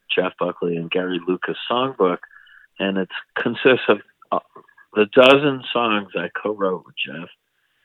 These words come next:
uh, when he was the singer in the Gods and Monsters project that I'd started, you know, in a, in this period. And new studio versions. Five of these songs have never before come out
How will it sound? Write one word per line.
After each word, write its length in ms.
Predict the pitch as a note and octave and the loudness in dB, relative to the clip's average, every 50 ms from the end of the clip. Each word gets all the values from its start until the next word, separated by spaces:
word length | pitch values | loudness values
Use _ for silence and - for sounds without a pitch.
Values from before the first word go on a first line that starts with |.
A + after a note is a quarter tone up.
| _ _ _ _ _ _ _ - | _ _ _ _ _ _ _ -6
uh, 300 | F2 F2 F2 E2+ E2 - _ _ _ | -2 -2 0 0 -2 -4 _ _ _
when 300 | - F#2+ G2+ G#2 G2 G#2 F#2+ | -6 -4 -2 -2 -2 -2 0
he 120 | A#2 G2 | 0 0
was 280 | F#2+ G2 G2+ G2 F2 - - - | 2 4 2 2 2 -2 -4 -6
the 80 | A2+ - - | -6 -4 0
singer 300 | - B2+ C#3 C#3+ A#2+ G#2 | -2 0 2 2 2 2
in 160 | F#2 E2+ E2+ | 2 0 -2
the 120 | E2+ F2 F2 | -8 -10 -2
Gods 280 | - F#2 F#2+ F2+ - - | 0 0 0 0 -4 -6
and 100 | F#2 E2+ | -12 -10
Monsters 460 | E2+ D#2+ D#2 D#2 - - - - - - | -10 -10 -10 -10 -12 -14 -12 -12 -14 -12
project 480 | - - D2+ D2+ D2+ - D#2 D#2+ - _ - | -10 -12 -12 -12 -12 -14 -14 -16 -18 _ -18
that 100 | - D2 C#2+ D2 | -16 -16 -14 -16
I'd 60 | - - - | -16 -18 -16
started, 400 | - - - D#2 E2 E2+ F2+ - _ _ _ _ _ _ _ _ _ _ _ _ _ - | -14 -12 -12 -12 -12 -14 -14 -16 _ _ _ _ _ _ _ _ _ _ _ _ _ -12
you 80 | F#2 F2 | -10 -6
know, 260 | E2+ E2+ E2+ E2+ D#2+ - - | -6 -4 -4 -6 -6 -6 -6
in 140 | F2 E2+ | -4 -4
a, 300 | E2+ E2 - _ - F#2 | -4 -6 -8 _ -10 -10
in 100 | F2+ F2 | -8 -8
this 180 | E2+ E2 E2 - - | -6 -8 -10 -10 -4
period. 420 | - E2+ E2 E2 D#2+ D#2 D#2 D2+ - - _ _ _ _ _ _ _ _ _ _ _ _ _ - | -4 -2 -2 -2 -6 -8 -10 -12 -14 -18 _ _ _ _ _ _ _ _ _ _ _ _ _ -6
And 380 | G2 F#2 F#2 F#2 F2+ E2+ - _ - | -2 0 0 0 0 -2 -4 _ -8
new 260 | - B2+ B2+ B2+ A2+ - | -2 0 2 2 2 0
studio 500 | - - - C#3 C#3+ D3 C#3 A#2+ G#2 F#2 | -2 0 4 4 6 8 6 6 4 4
versions. 520 | F#2 F#2+ F#2 F#2 E2+ - G2+ F#2+ F#2+ - - - | 2 2 2 2 2 0 -2 -4 -6 -6 -6 -4
Five 280 | C3 C3 C3+ C#3 C3+ C#3+ | -2 0 2 2 4 4
of 100 | B2+ A#2 | 4 4
these 160 | G#2+ G2 - - | 2 0 2 0
songs 280 | G#2 G2 G2 F2+ - - | 0 0 0 -2 -2 0
have 140 | G2+ F#2+ F#2 - | 0 0 0 0
never 360 | F#2+ G2 G2 F#2 G2+ F#2 F#2 - | -2 -2 0 2 2 2 2 0
before 460 | - E2 - - - E2+ F2 E2+ - - | -2 -10 -12 -8 -8 -6 -6 -6 -8 -10
come 260 | - - _ E2+ E2+ | -14 -14 _ -10 -8
out 180 | E2+ D#2+ D2+ | -8 -8 -8